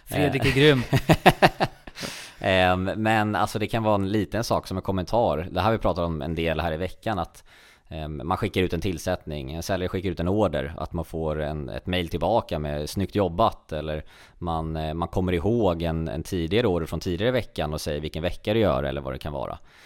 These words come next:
Speaker 2: Ehm, nej, men så, så liksom om jag visar engagemang, att jag är engagerad i, i, ehm, i arbetet, alltså i, eh, i ett förhållande, eh, på ett månadsmöte, i en intervju,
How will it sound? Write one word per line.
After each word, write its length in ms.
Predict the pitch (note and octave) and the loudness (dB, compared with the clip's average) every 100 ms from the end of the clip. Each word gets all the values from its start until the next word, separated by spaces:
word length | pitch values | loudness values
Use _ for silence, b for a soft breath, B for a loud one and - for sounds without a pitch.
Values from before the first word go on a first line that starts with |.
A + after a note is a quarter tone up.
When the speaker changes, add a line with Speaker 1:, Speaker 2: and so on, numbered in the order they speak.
| B | B
Speaker 2:
Ehm, 300 | F#2 E2 E2 | -2 0 0
nej, 240 | G2+ A2+ A#2+ | 4 6 6
men 140 | A#2+ | 4
så, 420 | - B2 A#2 A#2 | 2 4 6 6
så 120 | G2+ A#2+ | 2 -2
liksom 280 | A2+ A2+ | -4 -4
om 120 | A2 G#2+ | -2 -2
jag 220 | A#2 A#2 | -2 -2
visar 400 | A2+ G#2 - A#2+ | -4 -6 -4 -2
engagemang, 760 | B2 A2+ A2+ G2 F2 D#2+ E2+ E2+ | 0 -2 -2 0 0 0 -2 -2
att 160 | E2+ | -2
jag 100 | D#2+ | -2
är 180 | E2 E2+ | 0 0
engagerad 720 | F2 E2 - F#2 F#2 F#2 F2 | -2 -4 -4 -2 0 -2 -2
i, 200 | E2+ D#2+ B B B B B | -4 -6 B B B B B
i, 400 | - F2 E2+ E2 | -6 -4 -2 0
ehm, 560 | E2 E2 D#2+ D#2 D2+ C#2+ | 0 0 0 -2 -4 -8
i 160 | - | -2
arbetet, 760 | E2 F2+ D#2+ G#2 G#2+ G#2+ - - | 0 0 0 -4 -2 -4 -4 -4
alltså 260 | F2+ - F2+ | -4 -4 -4
i, 340 | F2+ F2 E2+ E2+ b b b b b | -2 -2 -4 -8 b b b b b
eh, 180 | - D2+ | -14 -12
i 120 | - | -8
ett 80 | D#2+ | -8
förhållande, 720 | - F2+ G2 G#2+ G#2+ G2 F2+ E2 | -6 -2 0 2 2 2 0 0
eh, 760 | F2 F2+ F2 E2 D#2+ C2 E2 F2+ | -4 -8 -6 -4 -4 -6 -8 -4
på 100 | F#2 | -4
ett 100 | - | 0
månadsmöte, 760 | A2 G2 F2+ - A2+ A2+ - | 0 2 0 0 0 0 0
i 40 | F2 | -2
en 80 | F2 | -2
intervju, 600 | F2 F2+ A2+ G2+ B1+ | -2 -2 0 0 -2